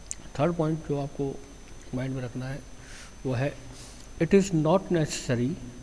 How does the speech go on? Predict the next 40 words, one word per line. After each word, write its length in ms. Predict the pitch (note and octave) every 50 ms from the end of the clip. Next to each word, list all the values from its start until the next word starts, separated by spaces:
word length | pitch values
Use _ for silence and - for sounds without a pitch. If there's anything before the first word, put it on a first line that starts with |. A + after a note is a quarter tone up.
| - -
that 260 | C#3 C3 C3+ C#3+ - -
function 360 | - C3 B2+ - - F3 E3+ E3+
is 120 | E3+ D#3+ C3+
defined 840 | C3 C3 A#2+ - - B2+ A2+ A2+ A#2 C#3 - - - - - - C#3
in 100 | C3+ C3 B2+
the 80 | C#3 B2+ - B2+
order 220 | B2 A2 A2+ A2+ A#2 - - - - - - - - - - - - - - -
in 160 | D#3+ E3+ D#3+ C3+
which 260 | C#3 D#3 D3+ - - - - - - - - A#2+
they 100 | B2 C3 C#3
are 120 | C3+ B2+ A#2
declared 440 | C3 B2+ - B2 A#2 A#2+ B2+ D#3+ - - - - - - - - - - - - - - - - B2 A#2+
or 140 | A#2+ B2+ E3+ - - - - - - - - - - - -
called। 320 | G2 E2+ C2 - - - - - - - - - - - - - - - - - -
कहने 240 | - A#2+ C#3 D#3+ E3
का 80 | E3+
क्या 140 | E3 F3+ E3
मतलब 340 | C#3 C3+ C#3+ - C#3+ B2+ B2+
है 100 | B2+ C#3+ F3 - - - - - - - - - - - - - -
कि 80 | - F3+
ये 200 | F3 E3+ F3+ F#3+
कोई 180 | F#3+ G3+ G#3 F3
ज़रूरी 320 | D3 D3 C#3+ E3+ F3 F3+
नहीं 240 | F3 D#3 C#3+ C3 B2+
है 120 | C3 D#3 F#3 - - - - - -
कि 140 | D3 D3 D3 - -
आप 260 | B2 C3 C#3+ - - -
function 380 | - - - C3+ C3 - D#3+ D3+
को 180 | D#3 - E3+ E3+ D#3+ C#3+
define 360 | - B2 A2 - C3+ D3 D#3 D3
करें। 280 | C3 A#2 A2 G#2+ G2 G2+
Function 320 | - C3 B2+ A2+ - C#3+
को 80 | C#3+ D3
define 280 | C#3+ C#3+ D3+ D3+ D3
means 160 | D3 F#3 G#3 -
function 360 | - D#3+ D#3 D3 - D#3 C#3+
की 80 | D3 D3
जो 120 | D3 D#3
definition 500 | C#3 C#3 B2 - - C#3+ C3 - D3 C#3
है 180 | A#2+ A2+ C3 F3